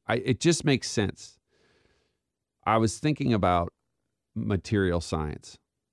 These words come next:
and how so much of material science is analysis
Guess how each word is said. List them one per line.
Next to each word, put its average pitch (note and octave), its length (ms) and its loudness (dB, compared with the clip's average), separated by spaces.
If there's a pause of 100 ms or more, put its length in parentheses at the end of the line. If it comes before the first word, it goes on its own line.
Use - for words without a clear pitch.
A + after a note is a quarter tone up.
(140)
and F#2 160 0
how F#2 400 2
so - 220 -2
much G#2+ 220 0
of G2 60 -2
material F#2 460 0
science E2 680 -2
is D#2+ 400 -4 (320)
analysis F2 880 -2